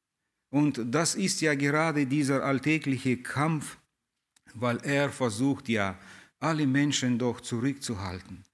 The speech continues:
Er versucht, alle Menschen doch von Gott abzuführen. Ja, die Menschen zu verführen, sie abzulenken. Und ihr Lieben, er ist ja ein, <clears throat> ein Erfinder, sag ich mal.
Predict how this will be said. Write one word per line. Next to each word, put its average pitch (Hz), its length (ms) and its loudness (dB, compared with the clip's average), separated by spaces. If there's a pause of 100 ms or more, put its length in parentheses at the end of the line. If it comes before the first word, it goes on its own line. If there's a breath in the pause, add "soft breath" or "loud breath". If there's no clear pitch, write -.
(420)
Er 139 140 2
versucht, 147 500 2
alle 156 300 4
Menschen 151 480 4
doch 143 160 2
von 135 280 2
Gott 156 300 0
abzuführen. 117 1000 -4 (600)
Ja, 139 280 -6 (200)
die 120 80 2
Menschen 160 420 2
zu 147 220 -2
verführen, 143 840 -4 (320)
sie 131 240 -2
abzulenken. 151 1040 -2 (480)
Und 143 140 2
ihr 151 160 4
Lieben, 165 460 4
er 156 260 2
ist - 360 -2
ja 147 260 0
ein, 143 400 2
<clears throat> 185 560 2 (720)
ein 120 260 -2
Erfinder, 127 640 -4
sag 104 300 -6
ich 110 120 -14
mal. 107 300 -16